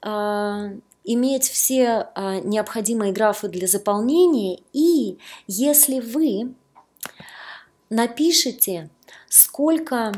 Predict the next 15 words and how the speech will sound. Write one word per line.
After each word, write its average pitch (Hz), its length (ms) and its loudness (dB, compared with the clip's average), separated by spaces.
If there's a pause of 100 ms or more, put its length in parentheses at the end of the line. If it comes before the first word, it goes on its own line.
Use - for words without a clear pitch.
(680)
а, 190 720 -4
вы 240 260 0
использовали 240 680 2
пряжи, 269 720 0 (500)
то 247 220 6
это 285 340 4
отразится 254 600 2
на 220 160 -2
странице 233 1000 0 (480)
пряжи 285 360 2
в 202 60 -8
вашем 214 320 0
сундучке. 202 760 -2 (140)
Например, 208 580 -4 (1160)
я 247 500 -2